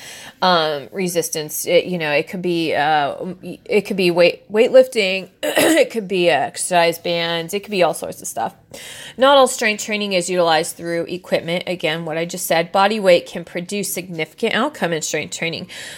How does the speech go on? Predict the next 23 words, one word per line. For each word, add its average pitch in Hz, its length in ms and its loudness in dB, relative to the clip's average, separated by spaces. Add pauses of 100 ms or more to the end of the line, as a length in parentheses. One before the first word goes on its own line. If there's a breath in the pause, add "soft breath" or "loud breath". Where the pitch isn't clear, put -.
(240 loud breath)
A 185 80 2
lot 165 220 6
of 160 100 2
people 175 1000 4
assume 214 580 0
that 175 300 2
in 226 180 -2
strength 185 360 -4
training, 185 260 -6
you, 165 140 -10 (220)
you 170 300 -10
definitely 175 480 0
need 165 320 -12
weight, 156 340 -8 (100)
added 208 340 2
weight. 170 320 -8 (460 loud breath)
Um, 175 420 -6 (440)
obviously, 170 460 2
that 160 260 0
is 156 140 0
not 156 220 -10
the - 60 -16
case. - 480 -8